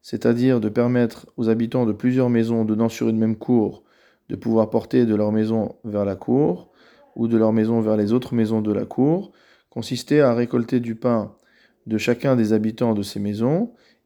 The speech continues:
et de les déposer dans une des maisons. De ce fait, la maison dans laquelle le pain est déposé sera considérée comme leur maison à tous, puisque l'essentiel de la résidence d'une personne est l'endroit où se trouve sa subsistance,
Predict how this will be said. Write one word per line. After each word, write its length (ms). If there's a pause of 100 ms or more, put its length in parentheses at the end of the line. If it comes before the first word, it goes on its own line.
et 220
de 140
les 120
déposer 480
dans 220
une 400
des 220
maisons. 340 (640)
De 80
ce 160
fait, 580 (380)
la 100
maison 300
dans 100
laquelle 340
le 100
pain 160
est 60
déposé 480
sera 260
considérée 500
comme 200
leur 140
maison 300
à 40
tous, 440 (420)
puisque 240
l'essentiel 800
de 100
la 120
résidence 440
d'une 140
personne 560 (380)
est 100
l'endroit 560
où 60
se 120
trouve 320
sa 240
subsistance, 880